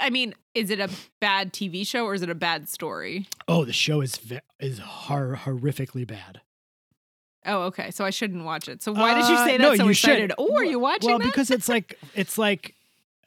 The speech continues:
Speaker 2: uh, a train wreck. It's very bad.
Speaker 1: Okay.
Speaker 2: It is like,
Speaker 1: Okay.
Speaker 2: so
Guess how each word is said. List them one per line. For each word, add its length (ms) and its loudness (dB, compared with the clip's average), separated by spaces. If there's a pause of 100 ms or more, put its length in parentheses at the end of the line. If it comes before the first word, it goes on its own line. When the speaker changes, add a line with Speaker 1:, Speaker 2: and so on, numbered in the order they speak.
Speaker 2:
uh, 440 -6
a 80 -2
train 280 -2
wreck. 260 -20
It's 220 -6
very 260 -2
bad. 340 -14 (360)
Speaker 1:
Okay. 180 -12
Speaker 2:
It 160 4
is 180 2
like, 200 2
Speaker 1:
Okay. 80 -10
Speaker 2:
so 420 -2